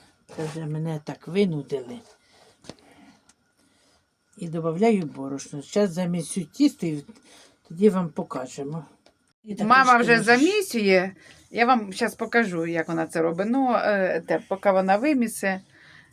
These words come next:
Speaker 2: як будемо вже смажити, тоді вже вам більше будемо показувати. Зараз вона вимішує, то вона цей. Ну, вже я її трошки приучаю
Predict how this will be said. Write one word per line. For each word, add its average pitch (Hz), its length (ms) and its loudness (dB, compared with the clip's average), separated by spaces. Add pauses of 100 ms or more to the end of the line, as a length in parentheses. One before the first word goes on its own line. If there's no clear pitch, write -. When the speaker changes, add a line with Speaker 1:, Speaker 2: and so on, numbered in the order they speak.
(160)
Speaker 2:
як 175 180 -6
будемо 190 320 0
вже 175 320 2
смажити, 226 680 4
тоді 202 280 -2
вже 190 140 2
вам 190 220 0
більше 175 280 -4
будемо 165 260 -4
показувати. 160 640 -6 (540)
Зараз 165 300 -2
вона 170 200 -4
вимішує, 202 540 -4
то 160 140 -10
вона 151 480 -8
цей. 175 340 -14 (1000)
Ну, 269 320 2
вже 214 180 0
я 247 220 6
її 226 180 0
трошки 214 380 0
приучаю 190 760 -2